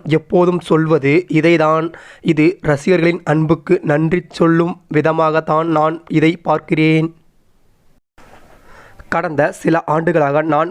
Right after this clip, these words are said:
விளையாடி வருகிறேன். இன்னும் எவ்வளவு நாட்கள் விளையாடுவனோ தெரியாது. ஆனால் அவர்கள் காட்டும் அன்பும் ஆதரவும் வியக்கத்தக்கது. ஒரு விளையாட்டு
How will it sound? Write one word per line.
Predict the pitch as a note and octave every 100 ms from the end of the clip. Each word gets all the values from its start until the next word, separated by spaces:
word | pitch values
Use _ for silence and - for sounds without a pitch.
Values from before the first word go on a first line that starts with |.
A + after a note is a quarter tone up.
| C#3+
விளையாடி | D#3 D#3+ D#3 D#3+
வருகிறேன். | D3+ D3+ D3 D#3 D#3+ - - - D#3+
இன்னும் | D#3+ D#3+ F3 D3
எவ்வளவு | C#3 D#3+ F3 E3
நாட்கள் | D#3 - E3 D#3+
விளையாடுவனோ | C#3 D3+ D#3+ D#3 D3 D3+ D#3 - -
தெரியாது. | D#3 D#3 D#3 D3+ D3+ F3 - - -
ஆனால் | D#3+ D#3+ D3+ F3
அவர்கள் | - F#3 E3 E3 E3
காட்டும் | D#3+ D#3 E3 -
அன்பும் | D#3 D#3+ D3 - -
ஆதரவும் | D3+ D#3 D3 D3 F3 - - - -
வியக்கத்தக்கது. | D#3+ F3 F3+ - E3 E3 D#3 D#3+ D#3+ - - _ - _ _ - - - - - - -
ஒரு | E3 E3 C#3+
விளையாட்டு | C#3 F3 F3 C#3+ -